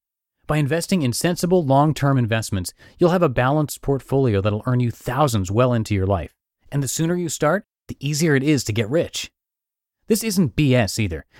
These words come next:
There's over a hundred years of evidence in the stock market that suggests this. Still don't believe me? Let's look at another real-world example. Say you're twenty-five years old and you decide to invest five hundred dollars a month in a low-cost,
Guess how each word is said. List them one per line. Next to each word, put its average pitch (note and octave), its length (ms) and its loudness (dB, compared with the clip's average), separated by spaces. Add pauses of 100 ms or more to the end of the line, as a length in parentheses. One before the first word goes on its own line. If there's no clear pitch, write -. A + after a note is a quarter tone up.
There's C3+ 160 0
over D3 200 2
a C3 60 2
hundred F3+ 360 2
years E3 240 0
of C#3+ 80 -2
evidence C3+ 420 -2
in A2+ 60 0
the G2+ 80 -2
stock - 320 0
market G2 260 -2
that - 160 -12
suggests B2 420 -2
this. - 300 -10 (580)
Still - 280 0
don't F#3 160 4
believe D#3+ 260 2
me? A3 220 0 (580)
Let's A#3+ 180 0
look A3 140 4
at E3 80 2
another C#3 420 4
real-world A2 480 -2
example. F#2+ 460 -2 (540)
Say G#3 180 -4
you're G#3+ 140 0
twenty-five C#3+ 500 0
years C3 200 -2
old G#2 280 0
and A#2+ 80 -2
you C3 80 2
decide B2+ 400 0
to B2 100 0
invest G#2 360 0
five C3+ 260 -2
hundred C#3 200 2
dollars B2+ 300 0
a A2+ 40 2
month F#2+ 280 2 (220)
in G#2 140 -2
a F#2+ 40 0
low-cost, A#2+ 640 2